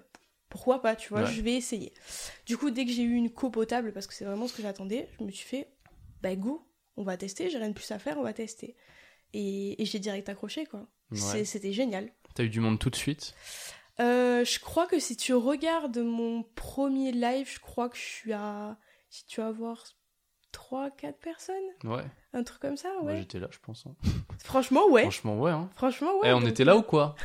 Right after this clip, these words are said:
Speaker 1: <laughs> c'est,
Speaker 2: Mais, euh,
Speaker 1: franchement, mais même, euh, même avec, euh, deux, trois personnes, c'était, euh,
Speaker 2: Ouais, en vrai,
Speaker 1: c'était
Speaker 2: genre,
Speaker 1: génial.
Speaker 2: quand, ouais, quand tu commences.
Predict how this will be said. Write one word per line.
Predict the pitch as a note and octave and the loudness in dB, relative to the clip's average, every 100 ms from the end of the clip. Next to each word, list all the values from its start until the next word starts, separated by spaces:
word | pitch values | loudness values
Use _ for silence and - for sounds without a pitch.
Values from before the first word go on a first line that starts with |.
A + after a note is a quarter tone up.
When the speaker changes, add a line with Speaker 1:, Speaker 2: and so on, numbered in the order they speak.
| - - _ | -6 -6 _
Speaker 1:
<laughs> | - A#4 G4+ - - | -2 0 -2 -6 -10
c'est, | - - | -2 2
Speaker 2:
Mais, | |
euh, | - G#3 G2+ | 4 4 4
Speaker 1:
franchement, | - D#4 | 0 0
mais | B3+ | 2
même, | A3 A#3+ B3 | 2 2 2
euh, | A3 G#3 | 0 -4
même | G3+ A3 A3+ | -6 -6 -6
avec, | G3+ G3 - | -8 -12 -14
euh, | G3+ G3+ | -12 -10
deux, | G3+ A3+ | -8 -6
trois | - A#3 | -6 -6
personnes, | G#3+ - C4+ | -6 -6 -6
c'était, | C#4 A3 - G3+ G3 | -6 -8 -6 -6 -2
euh, | |
Speaker 2:
Ouais, | F3+ A#3+ F3+ | 0 0 0
en | A#2 | 0
vrai, | D#3+ | 2
Speaker 1:
c'était | A#3 | 2
Speaker 2:
genre, | A3 A3+ | 2 2
Speaker 1:
génial. | E4 F#4 - - | 0 -2 -4 -10
Speaker 2:
quand, | A#2 G2+ | -10 -6
ouais, | C#3+ | -6
quand | A#2 G2 | -8 -12
tu | - | -12
commences. | G2+ A2+ B2+ | -10 -10 -10